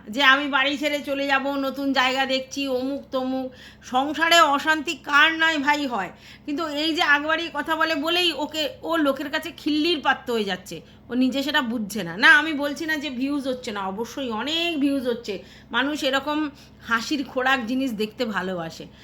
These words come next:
কিন্তু ভিউজ হ-, হলেও একটা জিনিস ও বুঝতে পারছে না, ও একজন কন্ট্রোভার্সি ক্রিয়েটার, ঠিক আছে? সমস্ত লোকের কন্ট্রোভার্সিতে ও, মানে, সেই, সেই লেভেলের কন্ট্রোভার্সি করেছে, যাদেরকে নিয়ে কন্ট্রোভার্সি করেছে,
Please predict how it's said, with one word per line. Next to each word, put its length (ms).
কিন্তু 180
ভিউজ 460
হ-, 300
হলেও 420
একটা 360
জিনিস 260
ও 40
বুঝতে 320
পারছে 300
না, 200
ও 340
একজন 460
কন্ট্রোভার্সি 680
ক্রিয়েটার, 560
ঠিক 120
আছে? 320
সমস্ত 960
লোকের 640
কন্ট্রোভার্সিতে 1300
ও, 200
মানে, 240
সেই, 280
সেই 340
লেভেলের 440
কন্ট্রোভার্সি 600
করেছে, 360
যাদেরকে 400
নিয়ে 180
কন্ট্রোভার্সি 580
করেছে, 360